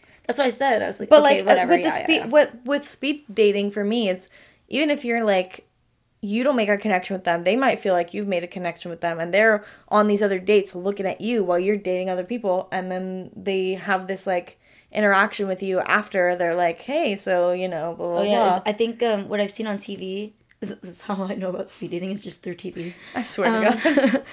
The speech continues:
Speaker 1: <laughs> is, like, I think there's, like, forums that people, like, so I, I think I'm thinking about forty-year-old virgin.
Speaker 2: Oh my God,
Speaker 1: <laughs>
Speaker 2: April.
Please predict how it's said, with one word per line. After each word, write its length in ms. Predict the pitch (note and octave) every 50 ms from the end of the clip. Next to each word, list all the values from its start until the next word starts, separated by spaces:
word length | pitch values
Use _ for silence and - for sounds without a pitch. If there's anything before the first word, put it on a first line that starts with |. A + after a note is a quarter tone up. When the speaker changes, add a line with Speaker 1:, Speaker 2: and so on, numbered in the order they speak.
| - -
Speaker 1:
<laughs> 200 | - - - -
is, 160 | - A3+ G#3+ G#3+
like, 140 | A3+ G#3+ -
I 80 | G3+
think 200 | G3+ A3+ A3 A3+
there's, 160 | - A3+ A3
like, 140 | A3 G#3+ G#3
forums 480 | - - G#3 G3 G3 G3+ G#3+ A#3 A#3 -
that 120 | - G3 -
people, 240 | G3+ G3+ G3+ G3+
like, 300 | G3+ G3 F#3+ F#3 - - _ _ _ _ _ _
so 240 | - - - F#3 - - -
I, 140 | - - - -
I 80 | - A3+
think 300 | A3+ A#3+ B3 B3+ - - _ _ _ _ _ -
I'm 100 | A3 G#3+
thinking 200 | - A3 A3+ A#3
about 220 | G#3+ A3 - -
forty-year-old 460 | - G#3 G3+ F#3 F3+ G3+ G3+ G3 F3+
virgin. 400 | - F#3 F#3 E3+ F#3+ A3 A#3+ B3+ - - _ _ - - -
Speaker 2:
Oh 60 | A3
my 160 | A3 G#3 F#3+ F3
God, 580 | - - F3+ G3 F3+ F#3+ F#3+ F#3 F#3+ C#4+ A#3+
Speaker 1:
<laughs> 40 | -
Speaker 2:
April. 380 | - G#3 G#3 G#3 G3+ G#3 G#3